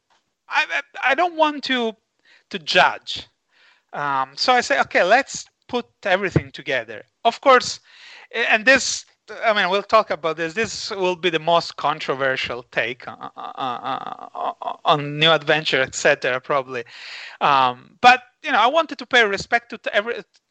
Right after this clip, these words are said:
to everything that existed and an-, acknowledge that existed, and it was there. And of course, there was also, you know, the fan of, um, using character that never had the chance to appear anywhere. So,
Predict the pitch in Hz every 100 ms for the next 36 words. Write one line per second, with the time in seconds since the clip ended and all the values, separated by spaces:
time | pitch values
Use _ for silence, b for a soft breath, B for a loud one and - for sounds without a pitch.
0 | _ _ 214 - 196 190 170 151 147 143
1 | - 127 - 110 - - 202 175 165 156
2 | 151 151 _ - 220 226 - 190 202 208
3 | 185 156 143 - 156 139 - 143 123 -
4 | 107 _ _ _ 160 147 147 156 143 180
5 | 135 120 _ B B B B B B -
6 | 208 202 185 180 190 - - 240 - 233
7 | 202 214 190 180 175 170 - 180 160 160
8 | 196 190 160 156 196 175 175 175 160 156
9 | - - 156 135 131 _ - 185 190 196
10 | 180 - 180 165 - 156 147 - 160 156
11 | 147 147 143 135 - 147 143 - 139 -
12 | - 233 160 - 156 110 - - _ B
13 | B B B - - 160 143 135 139